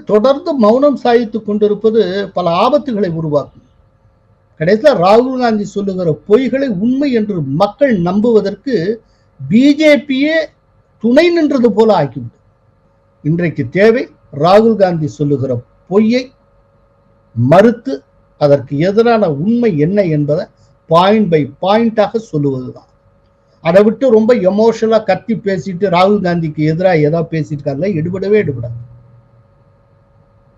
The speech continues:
தெளிவான ஒரு ரிபட்டல் இருக்கும்.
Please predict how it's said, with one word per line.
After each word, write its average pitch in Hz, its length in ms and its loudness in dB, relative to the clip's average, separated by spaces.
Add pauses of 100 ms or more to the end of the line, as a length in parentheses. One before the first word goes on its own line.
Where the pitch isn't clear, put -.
(1000)
தெளிவான 302 520 4
ஒரு 285 120 6
ரிபட்டல் 220 440 2
இருக்கும். 147 300 -8